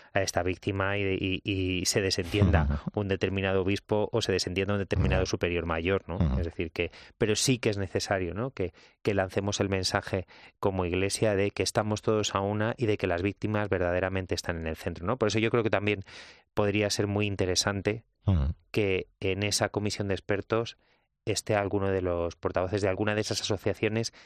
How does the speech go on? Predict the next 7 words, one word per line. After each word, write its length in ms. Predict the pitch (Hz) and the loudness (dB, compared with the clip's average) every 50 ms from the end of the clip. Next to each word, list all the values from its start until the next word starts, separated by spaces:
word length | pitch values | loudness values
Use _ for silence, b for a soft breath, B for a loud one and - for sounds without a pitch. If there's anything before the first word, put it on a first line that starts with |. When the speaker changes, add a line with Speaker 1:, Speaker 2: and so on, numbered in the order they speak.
| b b b _ | b b b _
Speaker 1:
que 160 | - 120 104 | 0 0 2
ya 100 | 104 120 | 4 2
están 220 | 123 - - 113 104 | 2 2 2 0 0
acostumbradas 720 | 101 - 104 98 - - 95 95 95 95 92 92 90 - | 2 0 -2 -2 -2 -2 -2 0 2 2 2 2 2 0
a 40 | 101 | -2
acompañar 540 | 90 - 95 87 - 90 92 92 87 85 87 | 0 0 -2 0 0 -2 0 0 -2 -2 0
víctimas 560 | 90 95 - - - 117 113 120 131 139 - | -2 -4 -4 -4 -4 -2 0 0 -2 -4 -6